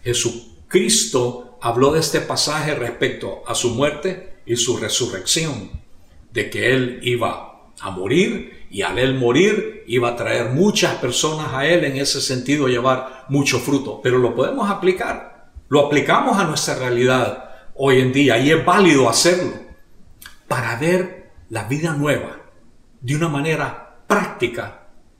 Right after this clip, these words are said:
Les decía, tenemos que morir a todo aquello que nos impide lograrla. Tenemos que morir a todo aquello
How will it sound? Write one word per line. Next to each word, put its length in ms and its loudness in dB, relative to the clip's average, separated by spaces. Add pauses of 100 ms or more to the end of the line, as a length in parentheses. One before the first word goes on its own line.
(160)
Les 160 -2
decía, 760 -4
tenemos 400 -4
que 180 0
morir 680 -2 (160)
a 480 -6
todo 440 2
aquello 640 2 (240)
que 120 2
nos 260 0
impide 920 2
lograrla. 920 -4
Tenemos 440 2
que 140 0
morir 380 2
a 160 -4
todo 240 6
aquello 440 6